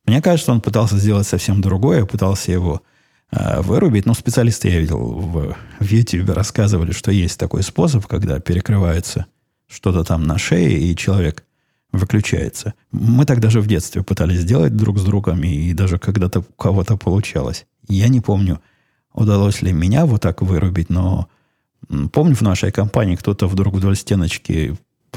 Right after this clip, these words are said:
сполз. В результате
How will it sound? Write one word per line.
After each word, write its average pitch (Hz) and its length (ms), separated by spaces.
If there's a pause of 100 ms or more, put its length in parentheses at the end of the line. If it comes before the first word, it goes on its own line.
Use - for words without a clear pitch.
(580)
сполз. - 640 (800)
В 95 240
результате 101 720